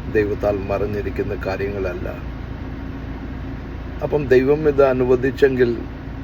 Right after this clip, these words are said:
ആ, definitely ദൈവത്തിൻ്റെ ഒരു പ്ലാനും ഉദ്ദേശ്യമുണ്ടെന്ന് അതിന് വേറെ ഒരു വശമില്ല ചിന്തിക്കാൻ.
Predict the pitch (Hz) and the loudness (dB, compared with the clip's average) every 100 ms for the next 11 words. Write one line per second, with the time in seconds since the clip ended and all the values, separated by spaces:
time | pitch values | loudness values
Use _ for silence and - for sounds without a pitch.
0 | - - - - - - - - - - | -10 -6 -4 -2 -4 -4 -6 -6 -10 -6
1 | - 151 139 131 120 120 113 107 104 107 | 2 2 4 0 2 2 2 2 0 -4
2 | 98 98 95 90 98 98 95 98 95 - | -4 -2 -2 -4 -4 -2 -2 -6 -8 -8
3 | - - - - 87 90 - 117 98 92 | -10 -10 -8 -8 -4 -4 -4 -4 -4 -6
4 | 92 92 95 92 87 - - - - - | -6 -6 -6 -6 -8 -10 -10 -10 -10 -10
5 | - - - - - - - 110 110 113 | -10 -10 -10 -10 -10 -10 -6 -4 -2 -2
6 | 110 113 113 - - - 110 123 123 120 | -2 -2 -4 -6 -8 -8 2 6 8 8
7 | 120 113 113 - 113 90 98 - 101 95 | 8 6 2 0 -4 -4 -6 -6 -6 -6
8 | 90 - | -8 -8